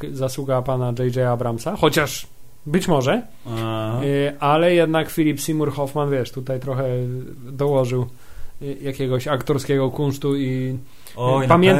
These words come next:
Speaker 2: pewno.
Speaker 1: też, że był wspominany, że jako, y, bad guy to z-, sprawdził się wyśmienicie, bo był nieoczywistym jak na tamte czasy, zwłaszcza
Speaker 2: To jest
Speaker 1: bad guyem.
Speaker 2: koleś z brzuszkiem, niski,
Speaker 1: Otóż to,
Speaker 2: blondyn, nie? <laughs>
Speaker 1: tak,
Speaker 2: Jakby.
Speaker 1: ale że właśnie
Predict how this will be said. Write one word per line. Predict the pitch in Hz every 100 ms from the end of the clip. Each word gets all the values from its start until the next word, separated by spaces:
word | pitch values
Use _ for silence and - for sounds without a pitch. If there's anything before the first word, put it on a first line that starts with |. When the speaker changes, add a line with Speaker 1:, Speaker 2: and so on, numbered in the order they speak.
| 190
Speaker 2:
pewno. | -
Speaker 1:
też, | 185
że | 170
był | 165 165
wspominany, | - 165 165 170 147 143
że | 139
jako, | 139 139 147 139 135 131 - - - -
y, | 139 131 135
bad | 135 156 143
guy | 147 143 143
to | 143
z-, | 135 - 147 131
sprawdził | - 156 147 143 139
się | 139
wyśmienicie, | 135 139 147 139 143 160
bo | 143
był | 135 135
nieoczywistym | 143 143 131 143 139 139 127
jak | 123 123
na | 120
tamte | 120 117 120
czasy, | 127 123
zwłaszcza | 117 123 127 127
Speaker 2:
To | 135
jest | 131
Speaker 1:
bad | 131
guyem. | 151
Speaker 2:
koleś | 151 151 131
z |
brzuszkiem, | 127 170 - 120 110 110
niski, | 135 147 143
Speaker 1:
Otóż | 143 123
to, | 143
Speaker 2:
blondyn, | 151 175 120
nie? | 123 135 147
<laughs> |
Speaker 1:
tak, | 135 160
Speaker 2:
Jakby. | 175 151
Speaker 1:
ale | 156 156
że | 160 156
właśnie | 151 147 - 143